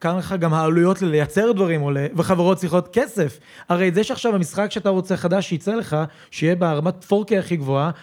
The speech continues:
ובאיכות הכי גבוהה, ועם התוכן הכי טוב, ובלי באגים, ובלי בעיות, ועם, אה, מאתיים שעות משחק, והכל, כל הדברים האלה, זה זמן הפקה ועלות וה-, והעסקה של אנשים,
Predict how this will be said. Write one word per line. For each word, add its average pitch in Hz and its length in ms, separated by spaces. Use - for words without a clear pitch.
ובאיכות 156 360
הכי 208 180
גבוהה, 143 300
ועם 165 120
התוכן 208 300
הכי 208 180
טוב, 180 220
ובלי 170 280
באגים, 151 480
ובלי 185 300
בעיות, 185 560
ועם, 165 180
אה, 156 100
מאתיים 226 640
שעות 196 300
משחק, 180 460
והכל, 196 320
כל 202 60
הדברים 175 280
האלה, 160 180
זה 135 120
זמן 156 220
הפקה 156 460
ועלות 160 580
וה-, 147 200
והעסקה 156 400
של 190 140
אנשים, 160 340